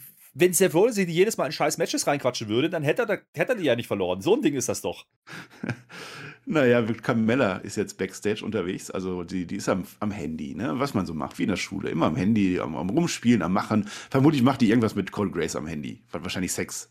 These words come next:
Speaker 2: Ja, das machen die beiden sehr viel und sehr oft und sehr nackig. So, Queen Carmella, ihre Tag-Team-Partnerin, wer das vergessen hat, das ist ja Team eins, gefällt das ganz und gar nicht.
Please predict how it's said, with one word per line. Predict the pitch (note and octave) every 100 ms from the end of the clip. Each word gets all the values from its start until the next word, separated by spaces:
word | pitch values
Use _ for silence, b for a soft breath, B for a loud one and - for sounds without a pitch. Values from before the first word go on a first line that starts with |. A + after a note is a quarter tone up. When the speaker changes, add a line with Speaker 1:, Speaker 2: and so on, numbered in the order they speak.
| -
Speaker 2:
Ja, | E2+
das | F2 -
machen | F2+
die | F2+
beiden | C#2+ D2+
sehr | A2+ F2+
viel | - D#2
und | D2
sehr | - -
oft | - -
und |
sehr | D#2+ D#2+
nackig. | D2+ D2 - B B B
So, | F#2+ E2 B B B
Queen | - D#3
Carmella, | C#3 G#2 D3 D#3+ A2
ihre | - G#2
Tag-Team-Partnerin, | - - G2 D#2+ E2+ F2 F#2
wer | E2+
das | A2
vergessen | - D2 C#2+ D#2+
hat, | E2+
das | D#2+
ist |
ja | F2
Team | - F2
eins, | - G#2 F2
gefällt | - F#2+
das | G#2+ -
ganz | A2 -
und | - G2+ F#2+
gar | A2+ C#3
nicht. | F#2 B1+ -